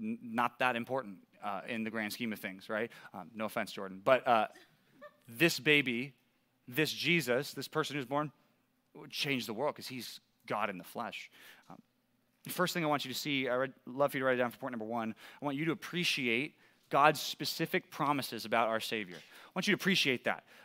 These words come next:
Um, that's kind of the point of this morning. I, I think w-, we celebrate Christmas and we think about it, and it's, we can be festive and think it's great, but I want us to really get a good picture of what the Old Testament says. God's promises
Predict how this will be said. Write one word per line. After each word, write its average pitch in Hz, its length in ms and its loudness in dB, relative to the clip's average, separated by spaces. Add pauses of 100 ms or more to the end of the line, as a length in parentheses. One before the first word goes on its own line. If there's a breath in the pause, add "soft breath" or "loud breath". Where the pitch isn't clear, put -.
Um, - 120 -16 (1500)
that's 190 260 12
kind 190 200 6
of 160 80 6
the 139 40 8
point 175 280 4
of 135 60 0
this 127 180 -4
morning. 104 260 -6
I, 127 200 -4
I 135 40 -2
think 180 300 0 (560 soft breath)
w-, 147 400 -4
we 131 400 -2
celebrate 190 440 10
Christmas 135 320 -4
and 131 60 -4
we 131 80 -2
think 196 160 2
about 143 220 6
it, 127 80 0
and 151 100 4
it's, 139 160 -4 (540)
we - 80 -6
can 123 160 -6
be 113 80 -4
festive 165 500 0
and 131 160 -8
think 127 160 -10
it's 123 80 -12
great, 175 220 0
but 127 160 -2 (280 loud breath)
I - 40 2
want 208 160 10
us 170 140 4
to 139 60 -4
really 156 440 10
get 123 100 2
a 120 60 -2
good 135 240 -2
picture 110 420 -6 (260 loud breath)
of - 80 -6
what 120 100 -8
the 127 80 -8
Old 127 200 -4
Testament 107 400 -6
says. - 380 -6 (600 loud breath)
God's 208 220 8
promises 170 640 2